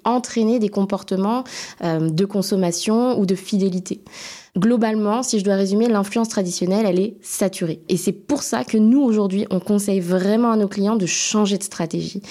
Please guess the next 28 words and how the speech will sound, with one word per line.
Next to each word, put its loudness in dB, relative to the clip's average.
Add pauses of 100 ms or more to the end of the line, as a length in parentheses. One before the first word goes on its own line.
(280)
Et -2
pour -2
se -2
distinguer 0
dans 0
un 2
environnement 0 (280)
extrêmement -2
bruyant, 0 (100)
parce -4
qu'on -2
peut 0
le 0
voir -4
comme -2
ça -2
aujourd'hui, 0
quand, -2
sur -6
la -2
sphère -2
digitale, -2 (460)
notre 0
conseil, 0
c'est -2
vraiment 2 (120)
d'être -2 (200)
empathique. -4